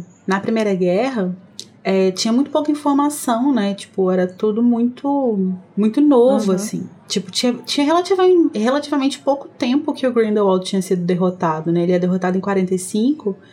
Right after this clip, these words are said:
Speaker 1: E a Primeira Guerra começa ali, tipo, em setenta e cinco, mais ou menos, se-, setenta e oito. Então,
Speaker 2: Hum,
Speaker 1: é, tipo,
Speaker 2: uhum.
Speaker 1: trinta anos, sabe? É, é muito pouco tempo pra você processar tudo que tava rolando. E como a gente já viu que os bruxos não processam muito bem os processos históricos deles,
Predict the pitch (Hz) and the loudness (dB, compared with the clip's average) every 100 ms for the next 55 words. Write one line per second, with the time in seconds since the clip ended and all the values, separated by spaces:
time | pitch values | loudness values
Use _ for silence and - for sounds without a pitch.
0 | - - - 185 196 196 190 190 190 196 | -20 -10 -6 -2 0 2 2 2 0 0
1 | 196 185 185 202 190 185 180 - 190 175 | 0 0 0 0 0 0 -2 -4 -2 -2
2 | 175 - - 180 175 190 208 175 165 226 | -4 -8 -8 -4 -4 -2 -2 -2 -4 -2
3 | 196 - 175 180 208 180 170 - 170 - | -2 -2 -2 -2 -2 -2 -4 -8 -12 -14
4 | - 165 165 170 185 202 202 180 180 180 | -10 -6 -4 0 2 4 4 0 -4 -20
5 | - - 175 165 190 220 247 226 226 214 | -16 -4 -4 -2 -2 2 0 0 -4 -4
6 | 247 233 202 - - 214 233 247 294 247 | -2 -2 -4 -10 -4 0 0 2 0 2
7 | 247 240 175 165 185 170 175 - - - | 0 0 0 -2 -4 -4 -6 -16 -20 -20
8 | - - 175 180 180 175 170 - - 185 | -16 -4 0 2 2 2 0 -4 -8 -2
9 | 185 202 277 - 320 - 240 254 294 285 | 2 2 0 0 0 0 -2 0 0 0
10 | 269 262 254 240 240 214 196 - 226 226 | 0 0 -2 0 -2 -2 -4 -2 0 2
11 | 233 - 190 185 - 185 185 185 175 170 | 0 -2 0 -2 -2 -2 0 0 0 0
12 | 165 202 208 214 214 190 185 214 190 185 | 0 -2 0 -2 0 0 0 -2 -2 -2
13 | 190 214 277 285 208 190 190 185 180 180 | -2 -2 0 -2 -2 -2 0 0 0 -2
14 | 180 185 185 180 180 170 - 175 170 165 | -2 -4 -2 -2 -4 -8 -4 -6 -6 -2
15 | 185 254 214 277 | 0 2 0 -2